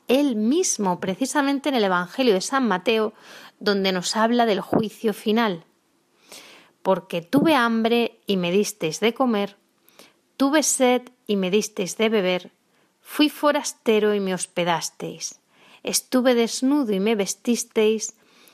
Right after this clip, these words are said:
enfermo y me visitasteis, en la cárcel y vinisteis a verme".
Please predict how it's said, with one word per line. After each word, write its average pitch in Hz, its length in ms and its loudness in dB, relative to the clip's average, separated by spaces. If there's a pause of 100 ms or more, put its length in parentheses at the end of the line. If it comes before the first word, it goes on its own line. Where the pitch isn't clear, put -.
(220)
enfermo 240 1040 -2
y 214 120 0
me 190 200 0
visitasteis, 202 1200 -2 (400)
en 202 180 2
la 170 180 -2
cárcel 277 640 -2 (160)
y 226 140 0
vinisteis 190 640 -2
a 180 120 0
verme". 170 440 -4